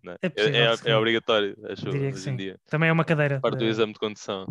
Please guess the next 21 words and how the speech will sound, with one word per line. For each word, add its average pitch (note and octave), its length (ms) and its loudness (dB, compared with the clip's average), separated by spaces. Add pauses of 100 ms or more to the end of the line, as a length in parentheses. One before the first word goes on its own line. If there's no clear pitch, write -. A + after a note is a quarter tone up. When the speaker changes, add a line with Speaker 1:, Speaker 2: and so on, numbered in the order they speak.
Speaker 1:
<laughs> - 1200 -14
Que G#2+ 440 0
é, G#2 40 -10
então, A#2 260 2
o G#2+ 260 -2
gajo A#2+ 300 2
passa, B2+ 400 2
né, A2 160 -4
por G#2+ 180 -4
ele, B2+ 360 0
fez A2+ 200 -6
qualquer G#2 260 -4
merda, G#3+ 240 -4
o F3 160 -10
gajo F#2 160 -6
passa A#2+ 220 -2
por C3+ 140 -6
ele C#3 80 -2
e C3+ 40 -6
o - 20 -8
gajo A#2 180 -6